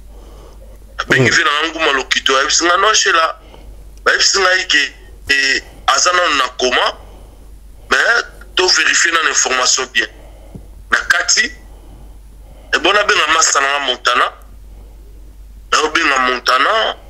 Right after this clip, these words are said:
Speaker 1: bengi Montana, Montana nde te ya ko confirmer nga vraiment ke vi akufi. En même temps, un Mona-, Montana zo ko confirmer ngai, e to kati mama ve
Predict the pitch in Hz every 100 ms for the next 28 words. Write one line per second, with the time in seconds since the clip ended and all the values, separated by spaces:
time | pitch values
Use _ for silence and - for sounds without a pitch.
0 | - - - - - - - - - -
1 | - - - - - - 156 170 143 -
2 | 147 180 151 143 165 202 196 - 165 160
3 | 185 165 143 143 - 170 180 170 - 151
4 | 151 135 170 - - - - - - -
5 | - 147 135 139 - - 156 - - -
6 | - - - - 120 208 220 220 202 202
7 | 208 180 165 - 160 165 160 165 196 190
8 | 175 156 139 135 139 165 185 185 202 226
9 | - - - - 180 165 180 190 190 165
10 | 180 180